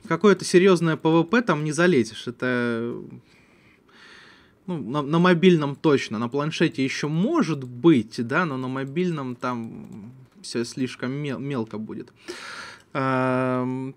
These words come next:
так, ну, его мы можем покормить. У него даже есть любимое блюдо, салат с бобами, но я пока не делал. Хотя у меня есть уже бобы. Ну, короче, в любом случае, мы пока что, давайте,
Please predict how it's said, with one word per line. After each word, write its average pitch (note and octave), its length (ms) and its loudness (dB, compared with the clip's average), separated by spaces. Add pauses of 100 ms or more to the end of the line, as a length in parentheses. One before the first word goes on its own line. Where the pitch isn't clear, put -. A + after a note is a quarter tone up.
так, G#2+ 460 -6
ну, F3+ 400 -6
его F#3 280 2
мы D4 120 2
можем E3+ 380 4
покормить. E3 520 2
У G3+ 40 2
него F3 200 2
даже E3+ 240 4
есть F3 220 4
любимое E3+ 520 2
блюдо, D#3 600 0 (720)
салат D3 420 2
с A#2 60 -10
бобами, A#2+ 640 0 (480)
но C#3+ 680 -4 (140)
я D3 220 -4
пока C#3 260 -4
не B2+ 160 -4
делал. D#3 460 0 (360)
Хотя D3 180 -6
у C#3+ 60 -6
меня C#3+ 160 -8
есть C#3 300 -6
уже C3 180 -6
бобы. C3+ 520 -2 (380)
Ну, D#3+ 80 -8
короче, D#3+ 440 2
в A#2 40 -8
любом A3 280 -2
случае, F#3+ 420 -4
мы E3 100 -6
пока C#3+ 300 -2
что, - 180 -16
давайте, B2 520 -4